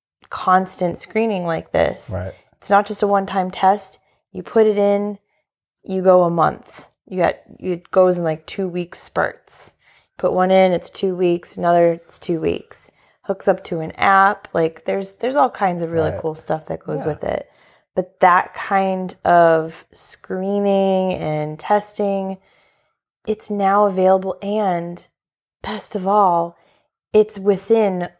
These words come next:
Speaker 1: many people's grasp in
Speaker 2: Right.
Speaker 1: terms of affordability, which makes all of this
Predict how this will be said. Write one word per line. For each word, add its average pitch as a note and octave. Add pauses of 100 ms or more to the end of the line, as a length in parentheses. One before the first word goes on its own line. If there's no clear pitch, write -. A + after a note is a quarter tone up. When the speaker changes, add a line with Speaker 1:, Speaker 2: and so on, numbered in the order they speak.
(160)
Speaker 1:
many F#3+
people's D#3+
grasp -
in E3+
Speaker 2:
Right. E3+
Speaker 1:
terms D#3+
of D#3
affordability, D3+ (560)
which F3
makes E3
all F3+
of E3
this D#3+